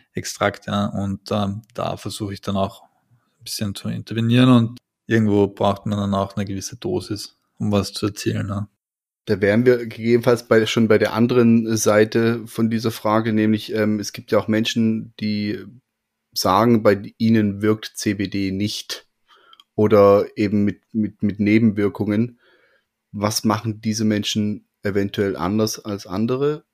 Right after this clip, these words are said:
Speaker 2: Oder ist das vielleicht auch, äh, vom, von der körperlichen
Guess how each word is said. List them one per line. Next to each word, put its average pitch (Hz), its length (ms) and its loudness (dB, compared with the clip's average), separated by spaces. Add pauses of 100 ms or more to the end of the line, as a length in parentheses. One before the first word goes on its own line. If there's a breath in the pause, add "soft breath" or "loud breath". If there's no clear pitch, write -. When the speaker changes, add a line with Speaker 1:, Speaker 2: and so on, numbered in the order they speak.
(140)
Speaker 2:
Oder 107 400 -4
ist - 160 -8
das - 280 -8 (140)
vielleicht 101 380 -8
auch, 98 240 -8
äh, 104 180 -4
vom, 101 480 -8 (340)
von 107 160 -4
der 98 100 -6
körperlichen 104 600 -2